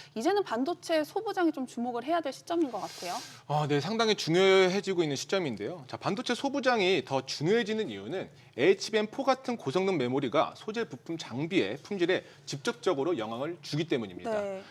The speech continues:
Speaker 2: 자, 메모리를 더 촘촘하게 쌓고 더 빠르게 움직이게 만들수록 열 관리, 신호 품질, 미세 결함 제어 같은 부분에서 높은 기술력이 요구되거든요.
Speaker 1: 음.
Speaker 2: 자, 이를 해결하려면 정밀한 장비와 고급 소재,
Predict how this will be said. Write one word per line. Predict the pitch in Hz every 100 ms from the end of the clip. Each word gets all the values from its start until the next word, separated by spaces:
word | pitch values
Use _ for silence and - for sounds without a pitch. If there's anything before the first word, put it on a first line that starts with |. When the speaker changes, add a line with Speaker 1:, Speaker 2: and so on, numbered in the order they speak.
| -
Speaker 2:
자, | 147
메모리를 | 151 220 254 240 220
더 | 151 135
촘촘하게 | - 294 - 269 214
쌓고 | 202 233 - 165
더 | 113
빠르게 | - 240 240 240 226
움직이게 | 165 135 156 208 196
만들수록 | 143 107 143 160 - 170 - - -
열 | 131 156
관리, | 170 131 87
신호 | - 202
품질, | 202 185 180 214
미세 | 110 127 196 196
결함 | 165 180
제어 | 180 170
같은 | 165 156
부분에서 | 120 117 113 175 135 -
높은 | 151 - 233 208
기술력이 | 123 147 135 131 117
요구되거든요. | 139 120 113 110 247 240
Speaker 1:
음. | 233 220 - -
Speaker 2:
자, | -
이를 | 151 233 240
해결하려면 | 240 277 254 151 190 123
정밀한 | - 131 170 180
장비와 | 175 135 170 127 95 -
고급 | - 139 -
소재, | 156 185 -